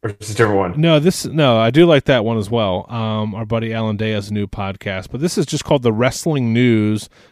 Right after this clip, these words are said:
Speaker 2: One of the guys that hosts the, uh,
Speaker 1: Oh, yes, okay.
Speaker 2: that co-hosts the, um, Cornette Show. He owns, like, a, a group of podcasts, and this is basically, comes out every morning. It's, like, ten to fifteen minutes long.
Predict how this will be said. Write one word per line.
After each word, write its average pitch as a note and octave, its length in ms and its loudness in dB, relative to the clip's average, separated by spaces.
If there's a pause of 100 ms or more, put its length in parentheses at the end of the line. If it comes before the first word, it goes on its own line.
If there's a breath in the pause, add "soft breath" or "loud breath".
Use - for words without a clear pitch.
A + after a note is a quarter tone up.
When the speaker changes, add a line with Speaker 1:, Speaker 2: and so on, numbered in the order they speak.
Speaker 2:
One C3+ 180 -2
of D#3+ 60 0
the D3+ 80 -2
guys C#3 300 0
that A#2 100 0
hosts - 480 -4
the, A2+ 200 -2
uh, F#2+ 300 -2
Speaker 1:
Oh, F#3+ 300 8
yes, F3+ 420 6
okay. A#2+ 240 4
Speaker 2:
that B2 180 -4
co-hosts E3 680 2
the, A#2+ 680 -2
um, G2+ 380 -8 (260)
Cornette C3+ 320 -2
Show. A2+ 220 -2
He A2 180 -2
owns, A#2+ 300 -4
like, A2 160 -4
a, G2+ 80 -6 (180)
a G#2 140 -4
group A2+ 280 -6
of G#2 120 -10
podcasts, G2 720 -8 (280 soft breath)
and B2 120 0
this E3 160 2
is C#3+ 80 0
basically, B2+ 580 0 (120)
comes F3 280 0
out D#3+ 140 4
every C3 260 -2
morning. C3 400 0
It's, - 260 -12
like, G2+ 200 -10 (380)
ten D3+ 240 -4
to D#3+ 80 -2
fifteen D3 480 -4
minutes B2+ 300 -6
long. F#2 340 -4